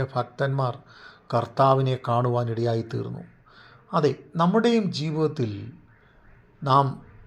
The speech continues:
ഒരു കാര്യം പ്രാവർത്തികമാക്കുക. യെശയ്യാവ് അറുപത്തിനാലിൻ്റെ നാല്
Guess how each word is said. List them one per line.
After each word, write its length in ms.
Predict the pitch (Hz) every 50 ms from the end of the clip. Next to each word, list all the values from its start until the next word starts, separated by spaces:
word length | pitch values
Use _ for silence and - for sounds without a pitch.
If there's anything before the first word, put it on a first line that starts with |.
| - - - -
ഒരു 160 | 151 156 196
കാര്യം 440 | 196 175 151 147 143 139 147 147 135 135 - - -
പ്രാവർത്തികമാക്കുക. 1200 | - 139 135 135 139 143 147 147 143 147 - 156 147 139 143 135 127 120 117 - - 131 117 113 110 - - - - - - - - - - - - - - - - -
യെശയ്യാവ് 460 | 139 135 - - 139 139 135 135 139
അറുപത്തിനാലിൻ്റെ 720 | 135 131 143 151 151 151 143 147 143 143 143 143 139 143 135
നാല് 360 | 135 135 139 147 147 147